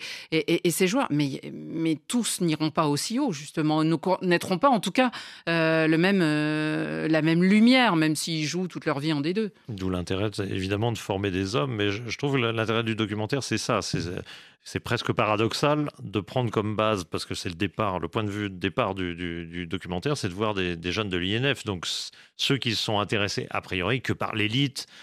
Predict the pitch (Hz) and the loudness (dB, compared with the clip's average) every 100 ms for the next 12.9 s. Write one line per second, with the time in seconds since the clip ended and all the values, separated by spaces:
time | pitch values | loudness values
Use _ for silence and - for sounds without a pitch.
0 | - _ - - 95 95 90 101 - 139 | -20 _ -8 -2 0 0 0 -2 2 2
1 | 120 92 98 90 90 107 127 123 92 90 | 2 0 -2 -2 -4 -2 0 0 -2 -2
2 | 92 - - 131 113 98 87 92 80 - | -4 -4 -2 0 0 -2 -2 -2 -4 -4
3 | 95 120 98 - 82 87 117 139 170 180 | -2 0 -2 -6 -4 -2 0 0 2 4
4 | 214 185 185 175 180 180 190 247 254 165 | 4 4 4 2 2 4 6 6 6 4
5 | 202 120 113 - 92 95 113 139 110 - | 2 2 2 0 -2 -2 0 0 0 -2
6 | 135 - 104 - 143 139 120 120 143 160 | -2 0 -2 0 2 4 2 2 2 0
7 | 175 - - - 131 117 143 139 127 156 | 0 -4 -16 -2 2 4 4 0 0 2
8 | 151 127 143 127 101 95 90 87 82 - | 2 2 0 2 0 0 0 -2 -6 -4
9 | 117 123 117 85 92 104 95 98 139 127 | -2 -2 -2 -4 -4 -4 -2 0 0 0
10 | 85 - - - - 104 - - 139 117 | -4 -6 -6 -4 -2 -2 -2 0 0 2
11 | 110 107 127 160 - - - - - 113 | 2 2 0 -2 -8 -18 -12 -8 -2 2
12 | 101 107 104 - 147 127 92 82 | 2 2 -2 -2 -2 0 0 0